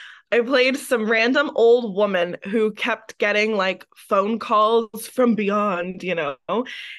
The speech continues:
And I, it was literally just me on stage. Every now and then, my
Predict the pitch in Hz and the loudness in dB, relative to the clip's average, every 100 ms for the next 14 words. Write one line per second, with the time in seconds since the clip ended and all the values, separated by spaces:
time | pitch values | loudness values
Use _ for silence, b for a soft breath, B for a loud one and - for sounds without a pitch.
0 | B 226 247 226 214 202 220 - B B | B 2 2 2 0 -2 -6 -10 B B
1 | B _ _ 226 233 254 262 247 - - | B _ _ 2 4 6 4 2 -2 0
2 | 277 254 269 359 330 302 233 208 220 302 | 2 2 2 4 2 0 -2 0 0 -2
3 | - 170 214 - - _ 220 208 254 247 | -4 -4 -4 -10 -18 _ -4 0 2 4
4 | 240 233 208 208 220 208 185 196 | 2 2 2 0 0 0 2 0